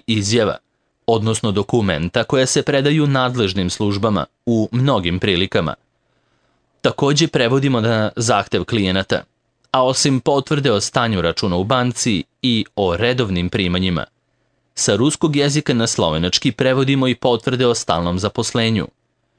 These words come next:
uverenja o neosuđivanosti, saglasnosti za zastupanje,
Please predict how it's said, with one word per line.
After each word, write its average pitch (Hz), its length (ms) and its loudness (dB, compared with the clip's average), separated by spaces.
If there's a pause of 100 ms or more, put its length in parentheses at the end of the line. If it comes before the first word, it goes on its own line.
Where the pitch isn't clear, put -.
(200)
uverenja 135 580 2 (140)
o 120 180 0
neosuđivanosti, 101 1120 0 (520)
saglasnosti 92 920 -2
za 110 180 0
zastupanje, 117 720 0